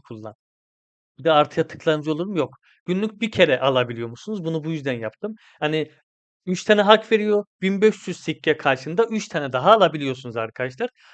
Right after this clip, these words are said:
Haberiniz olsun. Hani düdük önemli. İlk yayını hatırlarsınız arkadaşlar. Düdükler önemli.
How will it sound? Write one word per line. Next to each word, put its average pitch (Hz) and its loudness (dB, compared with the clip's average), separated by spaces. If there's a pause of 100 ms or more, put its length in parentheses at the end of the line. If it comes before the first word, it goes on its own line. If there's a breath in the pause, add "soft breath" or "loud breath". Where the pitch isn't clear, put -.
Haberiniz 185 2
olsun. 135 -4
Hani 127 -6
düdük 170 -6
önemli. 165 -2 (140)
İlk 180 -4
yayını 180 6
hatırlarsınız 170 2
arkadaşlar. 131 -2
Düdükler 156 -6
önemli. 120 -6